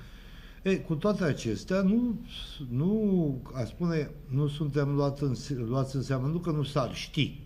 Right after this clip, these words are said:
că suntem prezenți, pentru că deranjăm.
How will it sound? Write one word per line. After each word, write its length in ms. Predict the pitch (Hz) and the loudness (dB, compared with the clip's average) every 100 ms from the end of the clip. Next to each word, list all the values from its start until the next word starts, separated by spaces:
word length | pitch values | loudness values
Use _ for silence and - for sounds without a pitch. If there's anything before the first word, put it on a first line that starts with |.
| - | -16
că 140 | - 98 | -8 -8
suntem 480 | - 98 85 90 82 | -6 -8 -8 -8 -10
prezenți, 540 | - 90 78 - - - - - - - - - - | -10 -10 -10 -12 -14 -16 -16 -14 -12 -12 -10 -12 -6
pentru 240 | - 143 156 | 0 2 2
că 140 | 175 | 2
deranjăm. 720 | 170 180 180 175 147 147 104 | 4 4 6 4 4 4 2